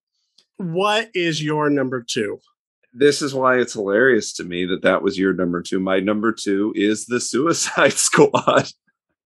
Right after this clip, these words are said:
Speaker 1: Oh, yeah. <laughs>
Speaker 2: Uh, yeah,
Speaker 1: Did
Speaker 2: we
Speaker 1: you,
Speaker 2: just
Speaker 1: you, I mean, I would ask if you did that on purpose, but it's literally impossible.
Speaker 2: Yeah, no, absolutely not. Um, I just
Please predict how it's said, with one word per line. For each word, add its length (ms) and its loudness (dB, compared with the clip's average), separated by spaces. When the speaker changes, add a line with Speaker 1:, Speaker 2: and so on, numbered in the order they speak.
Speaker 1:
Oh, 720 2
yeah. 680 0
<laughs> 40 -20
Speaker 2:
Uh, 920 2
yeah, 360 2
Speaker 1:
Did 60 2
Speaker 2:
we 60 2
Speaker 1:
you, 60 -2
Speaker 2:
just 220 -2
Speaker 1:
you, 40 -16
I 100 2
mean, 180 -2
I 120 0
would 160 2
ask 420 0
if 100 -2
you 120 0
did 160 -2
that 140 4
on 100 0
purpose, 280 -2
but 140 2
it's 80 -14
literally 380 2
impossible. 680 0
Speaker 2:
Yeah, 440 4
no, 440 4
absolutely 540 2
not. 320 0
Um, 480 2
I 560 4
just 460 -2